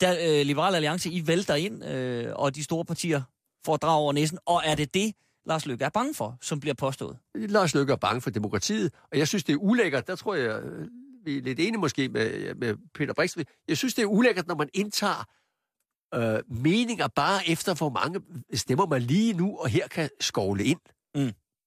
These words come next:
Speaker 2: Det synes jeg. Og,
Speaker 1: Niels
Speaker 2: men, men at kalde for eksempel Dansk Folkeparti for populistisk, fordi man er skeptisk over for unionsudviklingen,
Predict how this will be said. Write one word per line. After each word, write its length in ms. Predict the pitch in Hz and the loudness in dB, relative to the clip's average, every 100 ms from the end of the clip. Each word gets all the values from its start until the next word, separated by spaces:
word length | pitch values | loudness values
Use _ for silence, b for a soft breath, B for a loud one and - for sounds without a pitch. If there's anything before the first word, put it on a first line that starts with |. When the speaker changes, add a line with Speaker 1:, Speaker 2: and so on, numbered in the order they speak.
| _ - | _ 0
Speaker 2:
Det 120 | 226 | 2
synes 220 | 208 190 | 2 0
jeg. 80 | 196 _ _ _ _ _ _ _ _ _ _ - | -4 _ _ _ _ _ _ _ _ _ _ 0
Og, 120 | 151 | 4
Speaker 1:
Niels 180 | 190 160 | 4 2
Speaker 2:
men, 100 | 165 | 0
men 140 | 156 151 | -2 -2
at 160 | 135 - | -4 -4
kalde 380 | - 131 131 101 _ | -2 0 0 -4 _
for 60 | 107 | -6
eksempel 280 | 220 226 160 | -4 -2 -4
Dansk 240 | 135 - | -4 -4
Folkeparti 500 | - 190 123 - 143 | -2 -2 -4 -8 -6
for 120 | - | -6
populistisk, 720 | 95 107 98 - 160 - - | -6 -6 -4 0 0 0 -6
fordi 240 | - 104 120 | -6 -6 -4
man 160 | 110 | -2
er 60 | 90 | -2
skeptisk 420 | - 131 170 - | 0 -2 -2 -2
over 140 | 117 101 | -2 0
for 120 | 107 | -2
unionsudviklingen, 840 | 92 110 165 123 98 98 - - | -2 -2 0 -2 0 -2 -4 -12